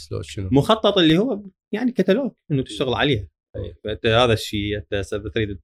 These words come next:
Speaker 2: تشد اي شيء، فعندك، آه،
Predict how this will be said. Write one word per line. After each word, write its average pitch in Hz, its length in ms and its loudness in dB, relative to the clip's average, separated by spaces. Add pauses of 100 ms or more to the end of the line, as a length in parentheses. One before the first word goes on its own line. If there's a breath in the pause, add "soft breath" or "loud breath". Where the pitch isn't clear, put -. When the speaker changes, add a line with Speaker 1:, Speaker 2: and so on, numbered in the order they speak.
(180)
Speaker 2:
تشد 110 140 -6
اي 143 180 -4
شيء، 117 340 -10 (920)
فعندك، 120 480 -2 (100)
آه، 95 380 -10